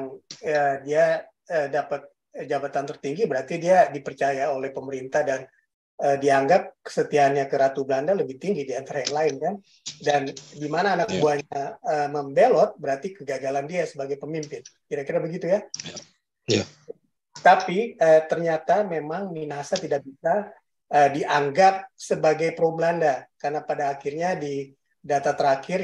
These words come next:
Speaker 1: itu, eh, ini data pemilu setelah merdeka ya,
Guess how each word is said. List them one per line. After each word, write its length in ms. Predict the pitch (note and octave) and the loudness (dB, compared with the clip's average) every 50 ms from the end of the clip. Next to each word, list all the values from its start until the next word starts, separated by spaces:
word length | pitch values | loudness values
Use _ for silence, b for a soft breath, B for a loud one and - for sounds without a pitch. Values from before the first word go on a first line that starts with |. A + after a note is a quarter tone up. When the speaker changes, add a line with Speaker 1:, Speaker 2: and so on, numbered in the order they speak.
| D3+ - | -4 -4
Speaker 1:
itu, 260 | - F#3+ G3+ F#3+ - - E3 | -4 -2 -2 -2 -2 -2 0
eh, 320 | D3+ C#3 C3 B2+ C3+ D#3 - - _ _ _ _ _ _ - D3+ | 0 2 2 0 -2 -4 -8 -12 _ _ _ _ _ _ -8 -6
ini 160 | F#3 F#3+ D3 | -4 0 0
data 480 | C#3+ C#3+ - D#3+ D3+ D3 C#3+ C#3 C#3+ - - | 0 0 2 0 2 2 2 0 -2 -4 -6
pemilu 320 | _ D#3+ D3 D3 C#3+ C#3 C#3+ C#3+ | _ -4 -4 -2 -4 -4 -4 -6
setelah 480 | - - - D3 C#3 C#3 C3+ C#3 - - _ | -8 -8 -4 -2 -2 -2 -2 -4 -8 -14 _
merdeka 480 | - C#3 - - C3 D3+ D#3 - E3+ C#3 | -12 -10 -8 -2 -2 -2 2 2 2 2
ya, 240 | B2+ C#3+ F3+ G3+ | 2 0 -4 -6